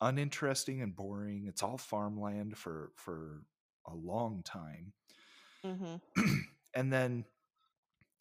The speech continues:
Speaker 1: out of nowhere, you just kinda come up over this ridge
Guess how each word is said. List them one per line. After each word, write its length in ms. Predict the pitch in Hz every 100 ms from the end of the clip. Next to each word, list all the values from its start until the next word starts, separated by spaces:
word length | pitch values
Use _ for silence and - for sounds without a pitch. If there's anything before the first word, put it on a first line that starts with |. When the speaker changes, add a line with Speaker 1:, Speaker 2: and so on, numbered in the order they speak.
| - -
Speaker 1:
out 200 | 113 156
of 80 |
nowhere, 380 | 143 131 101 92
you 200 | 104 104
just 260 | - 107 -
kinda 260 | 139 139
come 240 | 104 - 123
up 180 | 117 -
over 200 | 113 110
this 280 | 95 90 82
ridge 800 | 92 104 87 78 104 - -